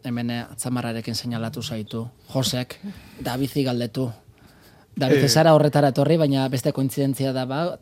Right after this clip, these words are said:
Speaker 1: bat dau, eh, zu ere hor egon zara, eh,
Speaker 2: Bueno,
Speaker 1: hamabi apostoluen inguruan.
Speaker 2: bertan ez, baina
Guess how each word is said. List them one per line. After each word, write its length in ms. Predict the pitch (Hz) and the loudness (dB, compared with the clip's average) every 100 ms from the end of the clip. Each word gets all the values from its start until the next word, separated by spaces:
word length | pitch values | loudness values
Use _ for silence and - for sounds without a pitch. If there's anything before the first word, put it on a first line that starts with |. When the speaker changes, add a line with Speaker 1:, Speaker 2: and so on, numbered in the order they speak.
| - | -8
Speaker 1:
bat 200 | 135 127 127 | -6 -4 -2
dau, 340 | 135 160 151 | -2 -2 -4
eh, 320 | 131 123 120 113 | -6 -6 -6 -8
zu 160 | 139 | -6
ere 320 | 127 127 123 | -6 -6 -6
hor 120 | 127 131 | -6 -8
egon 180 | 123 120 | -8 -8
zara, 340 | 131 165 139 | -8 -8 -8
eh, 360 | 117 113 113 127 - _ _ _ - | -8 -10 -12 -14 -20 _ _ _ -12
Speaker 2:
Bueno, 240 | 127 117 135 170 | -10 -8 -8 -2
Speaker 1:
hamabi 300 | 135 135 139 | 2 4 2
apostoluen 520 | 131 127 139 131 127 | 0 -4 -2 -2 -2
inguruan. 560 | 123 120 127 147 123 113 | -2 -2 -2 -2 -4 -6
Speaker 2:
bertan 320 | 139 139 127 | -10 -8 -6
ez, 160 | 143 147 | -4 -6
baina 400 | 120 113 110 | -6 -6 -6